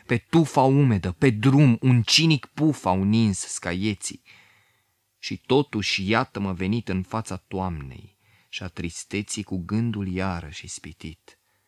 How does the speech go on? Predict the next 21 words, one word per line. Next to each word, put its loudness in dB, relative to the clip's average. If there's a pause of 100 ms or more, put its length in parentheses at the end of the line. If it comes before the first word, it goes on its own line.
(600)
De-a -6
vântul -4
surd -6
care -8
destinde -4
tot -8
mai -2
departe -4
largul -6
izbor, -10 (260)
deasupra -4
zărilor -2
murinde, -2 (240)
asumbrei -2
văi -6 (260)
a -12
tuturor. -8 (1600)
De-a -2
lungul 2
tristelor -2
răzoare -2